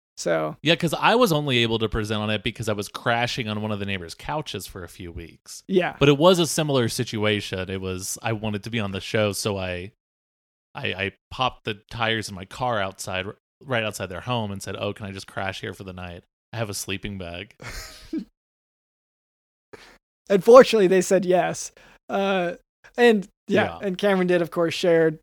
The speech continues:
Speaker 1: a lot about that, that manifesto from Mister Donson.
Speaker 2: Talked mostly about the manifesto and also about ways to find a couch to crash on if you need to.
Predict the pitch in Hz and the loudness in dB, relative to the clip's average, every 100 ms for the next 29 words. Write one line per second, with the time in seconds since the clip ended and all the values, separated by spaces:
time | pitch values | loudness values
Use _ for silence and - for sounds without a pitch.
0 | - 180 165 165 170 175 170 175 180 165 | -2 2 4 6 4 2 0 2 0 0
1 | - _ _ _ 175 175 160 151 - 160 | -10 _ _ _ -4 -2 -4 -6 -6 -6
2 | - 165 147 151 _ _ _ 170 160 151 | -6 -4 -6 -6 _ _ _ -10 -8 -10
3 | - 170 - 170 151 156 156 156 175 _ | -8 -6 -4 -4 -6 -6 -6 -8 -10 _
4 | _ _ _ _ _ _ _ _ _ - | _ _ _ _ _ _ _ _ _ -20
5 | - _ _ _ 156 147 - 139 139 151 | -20 _ _ _ 2 2 4 2 2 0
6 | 143 135 131 120 117 104 113 110 120 107 | 2 0 0 -2 -2 -2 -2 0 0 0
7 | 107 101 107 - 110 107 101 104 101 101 | 0 0 -2 2 0 2 0 -2 -2 -2
8 | 101 101 98 - - 104 98 95 95 104 | 0 -2 -4 -10 -8 -4 -4 -4 -6 -10
9 | - 98 98 92 - 101 - - _ - | -10 -8 -8 -8 -8 -8 -10 -16 _ -10
10 | 107 92 92 87 - 113 104 101 - 87 | -6 -6 -8 -12 -12 -10 -8 -10 -12 -10
11 | 82 87 80 98 85 85 78 - - - | -12 -12 -14 -16 -16 -16 -18 -20 -20 -18